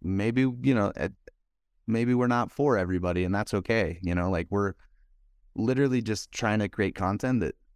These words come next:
sounds fun for us to go produce, and stuff that we think that will be well received with our audience, you know, and we're always trying to grow that audience. And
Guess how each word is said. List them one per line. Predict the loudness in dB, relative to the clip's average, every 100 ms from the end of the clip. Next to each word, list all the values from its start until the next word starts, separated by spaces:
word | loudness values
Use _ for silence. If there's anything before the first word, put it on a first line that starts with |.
| _
sounds | -6 -2 -2 -2
fun | 0 0 2
for | 0 0
us | 0
to | -2
go | -2
produce, | 0 0 0 0 -4 -16 _ -6
and | -2 0 0 0 -2
stuff | -2 -2
that | -2
we | -4
think | -2 -2 0
that | 0
will | 0 -2
be | -2 -2 0 0 0 -2
well | -2 2 2 2
received | 0 -2 -2 -2 -4
with | -4 -4 -14 _ -10 -2
our | 0 2 2 0 0
audience, | 0 0 -2 -6 -4
you | -2
know, | 0 0
and | -2 0
we're | 0
always | 0 -2
trying | -2 -2
to |
grow | 0 0 2
that | 2 2
audience. | 2 2 0 -2 -6 -10
And | -4 -2 0 -2